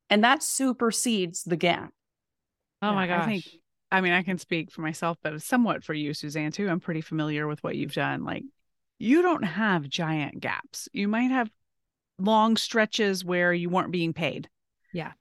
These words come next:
Speaker 3: But that's not a gap. You were always doing something. So I think that, yeah, I think
Speaker 1: And it's all
Speaker 3: learning to look
Speaker 1: valid.
Speaker 3: at it differently. It's all valid. It's
Speaker 1: That's
Speaker 3: all
Speaker 1: right.
Speaker 3: work.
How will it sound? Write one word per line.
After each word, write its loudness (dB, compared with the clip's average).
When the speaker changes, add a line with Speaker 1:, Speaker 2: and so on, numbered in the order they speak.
Speaker 3:
But 4
that's -2
not 2
a 0
gap. 0
You -2
were 0
always -2
doing -2
something. -12
So -8
I -6
think -6
that, -6
yeah, -6
I -12
think -4
Speaker 1:
And 4
it's 0
all 6
Speaker 3:
learning 4
to 2
look 0
Speaker 1:
valid. 0
Speaker 3:
at -4
it -12
differently. -8
It's -12
all -20
valid. -6
It's -2
Speaker 1:
That's -6
Speaker 3:
all 2
Speaker 1:
right. 2
Speaker 3:
work. 0